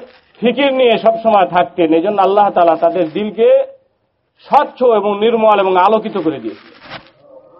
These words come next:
এক সাহাবী, তার নাম হল আব্দুল্লাহ বিন যায়েদ বিন আব্দুর রব্বিহি রাদিয়াল্লাহু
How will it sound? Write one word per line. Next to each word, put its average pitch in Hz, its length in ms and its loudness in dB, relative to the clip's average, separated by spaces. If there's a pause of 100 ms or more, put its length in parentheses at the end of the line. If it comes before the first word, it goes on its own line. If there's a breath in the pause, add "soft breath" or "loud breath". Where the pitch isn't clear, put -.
(220)
এক 160 140 -4 (100)
সাহাবী, 185 320 0
তার 165 240 -2
নাম 165 220 -4
হল 170 100 -2
আব্দুল্লাহ 165 460 -2
বিন 160 140 -4
যায়েদ 156 380 -2
বিন 170 120 -2
আব্দুর 156 340 -4
রব্বিহি 156 440 -6
রাদিয়াল্লাহু 147 720 -4